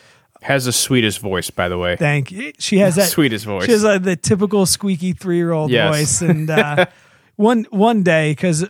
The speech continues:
Speaker 2: she hasn't been on social media, and I just, I just wanted to ask her one day when I'm like, "Hey, you wanna be on Instagram?" She's like, "Mm-hmm." Then I'll throw her on there, which we're, I think we're getting close, 'cause she was like, "What are you doing?" But yeah, I,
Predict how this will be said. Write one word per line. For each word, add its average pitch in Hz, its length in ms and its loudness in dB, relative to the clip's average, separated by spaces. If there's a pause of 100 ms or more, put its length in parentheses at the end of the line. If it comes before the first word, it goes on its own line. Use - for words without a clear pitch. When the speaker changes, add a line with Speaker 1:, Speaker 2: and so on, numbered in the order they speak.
(300)
Speaker 2:
she - 160 -2
hasn't 185 220 2
been 170 120 0
on 156 120 -2
social 147 320 -6
media, 139 360 -6
and 139 280 -6 (160)
I 160 140 2
just, 160 220 -2 (420)
I 175 80 2
just 170 100 0
wanted 185 240 4
to 160 60 0
ask 160 200 0
her 147 100 -4
one 170 160 2
day 180 100 4
when 170 120 2
I'm 165 60 2
like, 160 160 0
"Hey, 339 120 -8
you 214 100 2
wanna 165 140 4
be 190 100 2
on 185 100 -2
Instagram?" 247 420 -6
She's 220 180 -4
like, 233 120 0
"Mm-hmm." - 680 -4 (100)
Then 175 160 2
I'll 160 100 4
throw 143 220 2
her 131 140 0
on 120 200 -6
there, 127 220 -2
which 233 220 4
we're, 320 140 -2
I 233 80 6
think 339 160 0
we're 330 140 0
getting 302 220 0
close, 240 320 0
'cause 175 140 -4
she 202 80 -2
was 202 160 2
like, 202 120 -4
"What 240 100 -8
are 247 40 -8
you 233 80 -8
doing?" 202 300 0
But 147 240 0 (580)
yeah, 156 240 2
I, 165 80 0